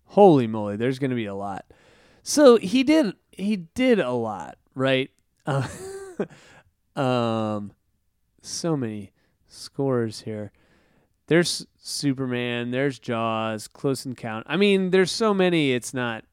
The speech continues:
this is not good radio. E T,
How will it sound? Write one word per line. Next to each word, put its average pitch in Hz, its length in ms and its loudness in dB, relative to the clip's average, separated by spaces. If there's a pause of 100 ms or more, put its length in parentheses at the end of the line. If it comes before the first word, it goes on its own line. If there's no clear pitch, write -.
this 139 220 -6
is 110 140 -10
not 104 320 -12
good 101 180 -12
radio. 98 580 -14
E 151 160 -2
T, 131 420 -2